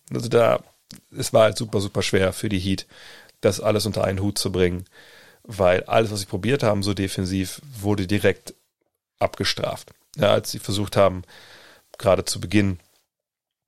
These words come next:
ähm, relativ hart und dann auch, äh, ne, mit Konsequenz zu doppeln bei Anthony Davis oder auch stellenweise bei LeBron James, obwohl es da ein bisschen weniger war, ähm, dann fielen auf einmal die freien Dreier an, auf anderen, äh,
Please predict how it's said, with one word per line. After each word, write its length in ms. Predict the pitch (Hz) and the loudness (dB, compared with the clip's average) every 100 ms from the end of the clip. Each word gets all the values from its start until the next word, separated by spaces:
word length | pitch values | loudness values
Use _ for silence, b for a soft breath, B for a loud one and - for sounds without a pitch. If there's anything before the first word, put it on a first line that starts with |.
| _ - | _ -4
ähm, 340 | 95 92 104 - | -2 -2 -6 -4
relativ 600 | 104 95 95 104 - - - | 2 2 2 -4 -6 -10 -10
hart 460 | - 104 98 101 | -2 2 4 2
und 260 | - 110 95 | 0 -8 -6
dann 140 | - | -6
auch, 220 | - 120 - - | -6 -8 -12 -12
äh, 160 | 120 | -8
ne, 140 | 117 113 | -6 -6
mit 140 | 110 | -2
Konsequenz 600 | 107 98 - - 101 - | 0 0 -2 2 2 2
zu 100 | - | 0
doppeln 500 | 98 104 113 95 92 B B B B | 2 4 4 2 -2 B B B B
bei 200 | 98 98 | 0 2
Anthony 320 | 95 95 92 | 0 -2 2
Davis 420 | 92 95 92 87 | 4 4 2 -2
oder 140 | 107 110 | 0 0
auch 120 | - | 0
stellenweise 380 | - 92 92 87 | 0 0 0 0
bei 160 | 90 | 0
LeBron 380 | 90 90 90 87 | 0 -2 -4 -2
James, 320 | 90 90 87 | 0 -2 -4
obwohl 160 | 92 90 | -6 -6
es 80 | - | -4
da 120 | 90 | -4
ein 100 | 90 | -4
bisschen 240 | 95 90 | -4 -4
weniger 340 | 87 87 87 80 | -4 -2 0 0
war, 180 | 85 - B B B B | -2 -4 B B B B
ähm, 360 | 107 110 113 - _ | -10 -8 -10 -14 _
dann 220 | 104 95 92 | -4 -4 -4
fielen 300 | - 107 95 | -2 0 0
auf 80 | |
einmal 140 | 92 92 | 0 -2
die 60 | |
freien 340 | 90 101 92 90 | 0 2 2 2
Dreier 260 | 87 87 | 2 4
an, 80 | 85 | 2
auf 100 | 90 | 0
anderen, 380 | 95 87 87 87 | -2 0 -4 -6
äh, 240 | 90 110 | -8 -8